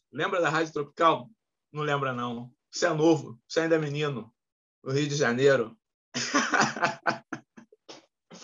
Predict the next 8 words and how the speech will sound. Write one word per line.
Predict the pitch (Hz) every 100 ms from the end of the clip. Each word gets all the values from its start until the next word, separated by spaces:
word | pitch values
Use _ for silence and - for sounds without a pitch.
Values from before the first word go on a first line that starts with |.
| - - - - _ -
Rapaz, | 160 165 190 165 120 -
Rádio | 151 175 180 175
Tropical | 196 214 175 160 156 156 143
aqui | 135 151
no | 151
Rio | 156
de | 147
Janeiro. | 123 135 156 165